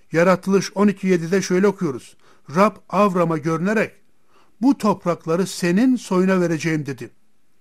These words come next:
Avram kendisine görünen Rabbe orada bir sunak yaptı. Bu adam gittiği her yerde bir sunak yapmıştır. Şekem'e geldiğinde de bir sunak yapmıştır.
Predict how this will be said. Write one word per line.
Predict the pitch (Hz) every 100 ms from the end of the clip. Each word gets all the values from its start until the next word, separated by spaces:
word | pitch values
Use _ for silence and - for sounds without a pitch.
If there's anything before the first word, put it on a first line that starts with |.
| _ _
Avram | 131 127 127 180 190 - _ _ _ _ _ _
kendisine | - 170 175 170 - 196 196
görünen | 185 185 190 185 160
Rabbe | 170 160 233 214 - - -
orada | 165 170 165 180 143
bir | 202 214
sunak | - - 160 139 -
yaptı. | 123 - - _ _ _ _ _ _ _ _ _ _ -
Bu | 285
adam | 240 190 233 226
gittiği | 202 190 - 208 180
her | - 254
yerde | 233 160 127 165 208 190 _ -
bir | 165 170 151
sunak | - 156 151 117
yapmıştır. | 123 - 113 - 127 - - _ _ _ _ _ -
Şekem'e | - 226 226 214 208
geldiğinde | 185 190 185 190 208 262
de | 247 165
bir | 156
sunak | - 160 143 -
yapmıştır. | 127 131 - - 113